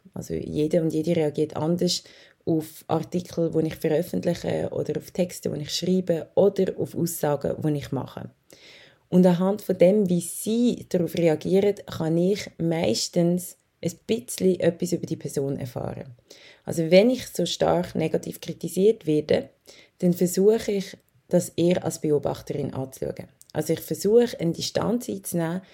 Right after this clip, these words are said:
Mein Partner redet immer von historischer Distanz. Das heisst, ich versuche, mich rauszuzoomen aus der Situation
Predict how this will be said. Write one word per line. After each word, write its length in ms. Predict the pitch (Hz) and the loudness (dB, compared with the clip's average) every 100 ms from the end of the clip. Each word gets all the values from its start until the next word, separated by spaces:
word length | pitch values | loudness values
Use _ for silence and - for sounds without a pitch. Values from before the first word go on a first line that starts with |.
| - - | -20 -6
Mein 180 | 165 160 | -4 -2
Partner 340 | - 151 160 | -4 -4 -4
redet 180 | 160 151 | -4 -4
immer 140 | 156 | -6
von 160 | 147 143 - | -6 -8 -2
historischer 800 | 190 190 - 160 214 202 - 180 | -4 0 2 4 4 0 -2 -6
Distanz. 840 | - 175 175 - 156 - - - _ - - _ | -4 -6 -6 -6 -6 -8 -10 -16 _ -20 -20 _
Das 180 | 175 180 | -8 -2
heisst, 280 | 165 175 | 0 -2
ich 80 | 180 | -4
versuche, 500 | - - - 196 196 | -10 -6 2 2 2
mich 80 | 175 - - | -6 -8 -4
rauszuzoomen 800 | 233 262 240 247 - - 208 208 | 0 0 -2 -6 -4 0 2 2
aus 140 | 185 | 0
der 100 | 185 | -2
Situation 680 | 175 175 156 151 170 196 214 | -4 -2 -2 0 2 2 0